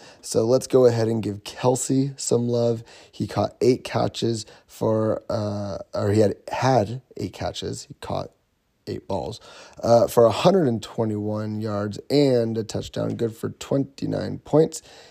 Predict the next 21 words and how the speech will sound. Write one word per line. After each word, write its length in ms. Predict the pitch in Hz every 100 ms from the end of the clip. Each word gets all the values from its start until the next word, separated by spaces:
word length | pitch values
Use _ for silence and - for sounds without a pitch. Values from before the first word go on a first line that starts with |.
| _ -
If 240 | 117 -
we 80 | 123
look 240 | 123 120
at 140 | 104 104
Jason's 520 | 113 123 - 131 104
roster, 480 | 117 120 120 - 113
the 100 | 107
put 320 | - 143 107
me 280 | 123 113 131
in 160 | 147
coach 400 | - - - -
is 80 | 110
gonna 200 | 113 110
be 140 | 104
Dontrell 760 | 107 - 120 127 - 127 117 113 -
Hillard. 340 | 139 143 139 - - -
He 160 | - 127
got 240 | 131 -
sixty-nine 1700 | - - - 196 196 - - 160 139 123 156 151 117 113 127 151 202 190
total 300 | 127 110 107
yards 360 | 110 110 113